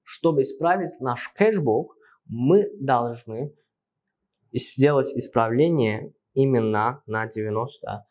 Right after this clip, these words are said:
долларов. А нам отчетливо говорится, что мы забыли указать девяносто долларов в дебетовой части нашего кэшбука. А мы знаем, что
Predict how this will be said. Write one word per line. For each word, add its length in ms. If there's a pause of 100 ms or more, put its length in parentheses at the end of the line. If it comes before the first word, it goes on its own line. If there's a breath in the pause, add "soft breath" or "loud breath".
(180)
долларов. 480 (640 soft breath)
А 280 (220)
нам 440
отчетливо 560
говорится, 560
что 440 (240)
мы 380
забыли 760
указать 520
девяносто 500
долларов 580 (280)
в 300 (200 loud breath)
дебетовой 680
части 400
нашего 400
кэшбука. 580 (240 loud breath)
А 100
мы 160
знаем, 340
что 380